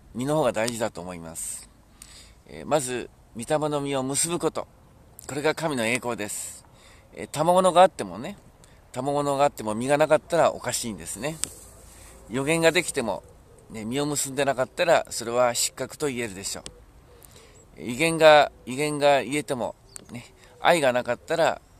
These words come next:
虚しいと、パウロは言いました。ですから、御霊の実を結ぶことが一番です。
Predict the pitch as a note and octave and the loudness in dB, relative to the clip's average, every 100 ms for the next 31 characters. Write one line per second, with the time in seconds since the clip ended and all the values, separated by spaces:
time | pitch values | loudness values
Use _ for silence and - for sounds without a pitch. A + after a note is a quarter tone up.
0 | - F2+ F2+ A#2 C3 - C3+ - D#3+ - | -20 -18 -10 -4 -2 -2 -6 0 0 0
1 | - _ _ _ _ _ _ - _ _ | -6 _ _ _ _ _ _ -20 _ _
2 | - B2+ B2 G2+ A#2+ A#2 G2+ G#2 - G2 | -16 -4 -4 0 -2 -2 -4 -6 -8 -10
3 | - - - - _ - - - - _ | -14 -20 -20 -20 _ -20 -20 -20 -20 _
4 | - C3 - A#2 G#2+ D2+ - _ _ _ | -14 -10 -4 -2 -2 -6 -18 _ _ _
5 | A1+ G#1+ G#1 G#2+ D3 C#3+ C#3+ C#3 C3+ C3+ | -20 -20 -18 -4 -2 0 -2 -2 -2 -2
6 | C3 C3 - C3 D#3+ E3+ C#3 G#3 - C3+ | -4 -4 -8 -8 -8 -4 -2 -2 -2 -2
7 | A2 F2 - - - | -4 -6 -14 -16 -18